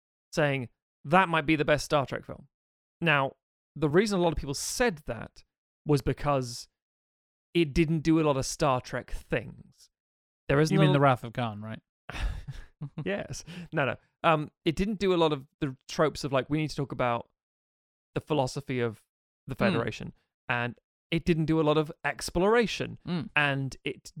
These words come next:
Speaker 1: did a lot more, for lack of a better word, car chases
Speaker 3: Yeah.
Speaker 1: and big explosions. And in fact, the, again, the frustration is that Star Trek two thousand nine has more space battles in my head
Speaker 2: Yeah.
Speaker 1: than Into Darkness does.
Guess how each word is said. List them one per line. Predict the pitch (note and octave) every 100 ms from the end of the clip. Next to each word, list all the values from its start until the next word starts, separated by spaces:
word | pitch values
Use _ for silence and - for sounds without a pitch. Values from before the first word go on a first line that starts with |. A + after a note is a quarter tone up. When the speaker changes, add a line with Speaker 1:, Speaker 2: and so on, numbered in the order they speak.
| D3
Speaker 1:
did | F3+ F3+
a |
lot | F3 E3
more, | D#3 D3+ C#3+ C3+ - _ _ _ -
for |
lack | E3+
of | D3+
a |
better | D3 C3+
word, | B2 A#2+ _ _
car | C#4 F#3+
chases | - C3+ A2+ A#2+ G#2 - _
Speaker 3:
Yeah. | G3+ E3 C3
Speaker 1:
and | C3
big | C#3+ C#3+
explosions. | F3 - A3+ C#3+ A2+ -
And | C#3+
in | D3+
fact, | F#3 F3+ - _
the, | -
again, | D3+ D#3 E3 C3+ - -
the |
frustration | D#3 G#3+ - F#3 - C3+
is | A#2+
that | -
Star | - F#3+ G3
Trek | - G#3 F3+ - _ _ _ _ _ _ _ _ _ _ _
two | E3+
thousand | D3+ C#3+
nine | C3 A2+ _ _
has | - B3 F#3+ F3+
more | F3+ D4 C#4 E3 A#2 - _ _ _
space | - - D#3+ C#3
battles | - C3+ - A#2+ A#2
in | C3
my | B2+
head | A#2+ B2
Speaker 2:
Yeah. | B2
Speaker 1:
than | B2+ C3 C3 B2 - _
Into | E3+ B2+
Darkness | D#3 B2+ A#2
does. | - B2+ A#2+